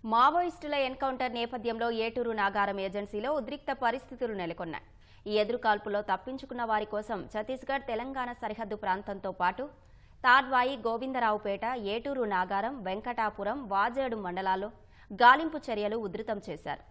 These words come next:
ప్రధాన రహదారుల మీదుగా వచ్చిపోయే వాహనాలను నిలిపి సోదాలు నిర్వహిస్తున్నారు. అనుమానితులను అదుపులోకి తీసుకొని విచారిస్తున్నారు. మావోయిస్టుల నుంచి ప్రతీకార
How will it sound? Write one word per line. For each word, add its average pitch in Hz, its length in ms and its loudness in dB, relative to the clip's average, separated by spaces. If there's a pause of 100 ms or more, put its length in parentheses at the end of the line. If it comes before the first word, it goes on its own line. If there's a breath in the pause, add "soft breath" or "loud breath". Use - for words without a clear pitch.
(260 soft breath)
ప్రధాన 254 340 6
రహదారుల 240 500 4
మీదుగా 220 400 -2
వచ్చిపోయే 240 580 -2
వాహనాలను 214 640 0
నిలిపి 214 500 -6 (200)
సోదాలు 233 360 0
నిర్వహిస్తున్నారు. 254 800 -4 (460 loud breath)
అనుమానితులను 285 720 2
అదుపులోకి 214 500 -2
తీసుకొని 233 540 -6
విచారిస్తున్నారు. 220 1000 -6 (280 soft breath)
మావోయిస్టుల 294 600 6
నుంచి 247 300 -6
ప్రతీకార 233 500 -2